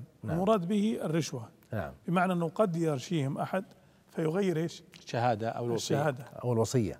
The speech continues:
Speaker 2: أو الوصية، معذرة. إيه، هو في الف-، نعم.
Speaker 1: نعم.
Speaker 2: فقول: "لا نشتري به ثمنا"، أي لا نأخذ عليه رشوة فنغير الوصية، خاصة
Speaker 1: نعم.
Speaker 2: إذا صارت الأموال إيش؟
Speaker 1: كثيرة.
Speaker 2: كثيرة وكبيرة جدا،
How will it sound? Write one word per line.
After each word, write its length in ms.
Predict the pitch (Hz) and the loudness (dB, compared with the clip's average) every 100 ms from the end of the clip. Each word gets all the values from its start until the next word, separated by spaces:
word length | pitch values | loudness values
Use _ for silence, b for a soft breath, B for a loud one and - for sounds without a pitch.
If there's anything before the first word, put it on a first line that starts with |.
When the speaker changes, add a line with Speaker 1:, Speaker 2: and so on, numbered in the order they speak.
| - | -4
Speaker 2:
أو 180 | 160 151 | 2 2
الوصية، 400 | 170 143 139 143 | 4 2 2 0
معذرة. 460 | 131 135 135 123 156 | 0 -2 -4 -4 0
إيه، 160 | 208 | 2
هو 100 | 240 | 2
في 100 | 254 | 2
الف-، 200 | 254 220 240 208 | -2 -2 -2 2
نعم. 200 | 151 127 | 2 2
Speaker 1:
نعم. 120 | - B B B B B | -2 B B B B B
Speaker 2:
فقول: 1000 | - - 180 180 175 - - - 220 214 | -10 2 4 4 2 -6 -10 4 6 8
"لا 120 | 202 | 6
نشتري 260 | 226 - 196 | 4 2 0
به 80 | 175 | 0
ثمنا"، 460 | 175 202 220 233 247 - | 2 2 2 0 -4 2
أي 120 | 185 | 4
لا 160 | 180 214 | 4 4
نأخذ 340 | 220 160 160 | 2 -2 -2
عليه 300 | 151 165 147 | 0 0 0
رشوة 480 | 165 - 160 190 208 269 - - | -4 -4 -6 -4 -6 -8 -18 -10
فنغير 580 | 180 143 151 185 180 190 - - b b b _ - | -4 0 0 0 -2 -6 -14 -20 b b b _ -4
الوصية، 540 | 151 135 - 127 113 - _ _ b b b | 2 2 2 -4 -8 -14 _ _ b b b
خاصة 260 | - 208 185 | 0 2 2
Speaker 1:
نعم. 20 | 165 | -2
Speaker 2:
إذا 80 | 180 | -4
صارت 200 | 156 160 | -4 -4
الأموال 320 | 156 156 160 | -2 -2 -2
إيش؟ 260 | 143 - - - - | -4 -8 -18 -20 -6
Speaker 1:
كثيرة. 440 | 123 117 120 95 - | 2 6 6 4 -6
Speaker 2:
كثيرة 400 | 139 160 151 135 | -4 0 2 2
وكبيرة 460 | 117 - 151 131 123 | -2 -4 -4 -4 -4
جدا، 320 | 131 123 143 | -4 -6 -8